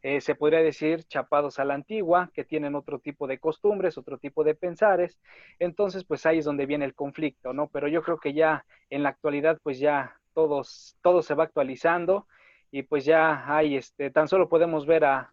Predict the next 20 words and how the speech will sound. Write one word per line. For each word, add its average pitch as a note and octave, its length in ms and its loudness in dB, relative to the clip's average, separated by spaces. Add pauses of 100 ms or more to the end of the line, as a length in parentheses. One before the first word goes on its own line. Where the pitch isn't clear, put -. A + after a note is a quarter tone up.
(140)
personas D#3 420 -2
de D3 80 0
doce D#3+ 320 2
años, E3+ 560 -2 (120)
trece, E3 420 0
que D3+ 140 2
hacen D3 260 0
TikToks, F#3+ 800 0 (400)
esa D#3 340 4
red D3+ 180 4
social D#3 400 -2
que - 80 -6
ahorita D3 260 -4
está C#3+ 320 -4
también C#3+ 320 -6
marcando C#3 380 -4
mucha C#3+ 260 -8
tendencia, D3+ 680 -2 (480)
y C3 160 -6
pues C3+ 580 -8